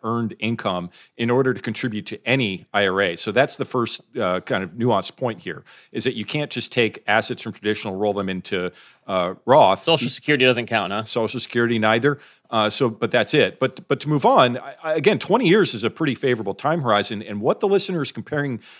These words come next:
Speaker 1: uh, a, a backdoor Roth contribution to is a direct index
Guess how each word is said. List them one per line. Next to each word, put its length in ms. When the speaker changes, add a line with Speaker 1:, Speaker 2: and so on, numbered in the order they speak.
Speaker 1:
uh, 320
a, 200
a 100
backdoor 400
Roth 200
contribution 560
to 360
is 160
a 80
direct 340
index 380